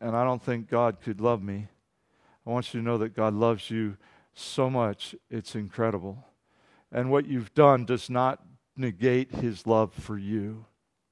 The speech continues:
The, the Apostle Paul, we call him the Apostle Paul. If you don't remember, he was a murderer. And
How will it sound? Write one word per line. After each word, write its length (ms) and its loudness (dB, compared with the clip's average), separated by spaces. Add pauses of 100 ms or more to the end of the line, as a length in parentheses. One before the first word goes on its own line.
(1800)
The, 240 0 (220)
the 80 2
Apostle 520 4
Paul, 420 6
we 100 -2
call 220 6
him 100 0
the 100 4
Apostle 520 2
Paul. 380 4 (240)
If 200 -6
you 80 0
don't 240 -2
remember, 540 0
he 180 -4
was 220 0
a 80 0
murderer. 800 -2 (1600)
And 240 -6